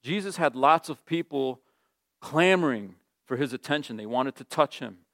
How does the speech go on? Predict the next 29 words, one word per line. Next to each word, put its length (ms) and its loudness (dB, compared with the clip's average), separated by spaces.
They 80 -10
wanted 260 0
to 60 -6
be 220 2
with 140 -4
him. 100 -10
They 80 -12
wanted 280 -4
to 100 -12
get 400 2
what 160 -4
they 120 -4
needed 320 0
from 380 -2
him. 300 -10
And 240 2
Mark 460 4
describes 880 4
crowds 920 2
nearly 380 0
forty 400 2
times 420 -2
before 320 -6
you 120 -6
even 160 -6
get 140 -6
to 80 -14
chapter 300 -6
ten. 300 -10